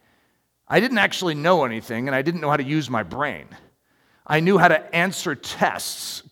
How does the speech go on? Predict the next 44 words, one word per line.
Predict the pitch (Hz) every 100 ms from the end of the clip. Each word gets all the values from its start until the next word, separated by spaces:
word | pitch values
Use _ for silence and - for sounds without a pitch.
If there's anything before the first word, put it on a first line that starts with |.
| -
test | - 180 -
questions. | - 104 - 98
I | 127
knew | 165
how | 180
to | 151
study | - - 185 190 254
for | -
tests | 254 - 151 156 - - - _ _
and | 160
do | 151 165
good | 135 226
on | 233 180
tests, | 139 165 135 135 -
and | 160
then | 190
I | 196
would | 165
forget | - 151 220
everything. | 127 90 76 - - _ _ _ _ _ _ _ _ _ -
As | 165
long | 240 277
as | 208
I |
had | 202
a | 165
test | - 233 214 185
and |
it | 160
was | 143
fresh, | - 240 269 - -
I | 165
would | 160
remember, | 147 160 262 165
but | 160
I, | 160 170
I | 160
began | 175 202 349
to | -
panic, | - 247 277 185
realizing | 180 269 285 180 175 165 -
I'm | - 302 339
an | 165
idiot. | 226 269 226 90 -